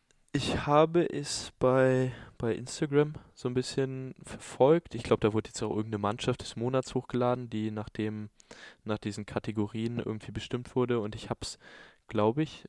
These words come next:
ich hoffe, es war bei euch im Podcast, aber mit Alfred Gislason,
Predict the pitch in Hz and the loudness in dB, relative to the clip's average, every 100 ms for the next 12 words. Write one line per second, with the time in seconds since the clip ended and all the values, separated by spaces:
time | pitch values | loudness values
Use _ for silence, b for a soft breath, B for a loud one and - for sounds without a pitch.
0 | - 110 - - - - - - 104 101 | -16 -14 -12 -4 -2 -2 -2 0 4 2
1 | 107 117 - 123 - 123 - 107 107 101 | 0 -4 -4 -2 0 0 0 0 -2 -2
2 | - 107 110 - 113 - 117 - 117 | -2 -2 -6 -8 -6 -4 -4 -2 -2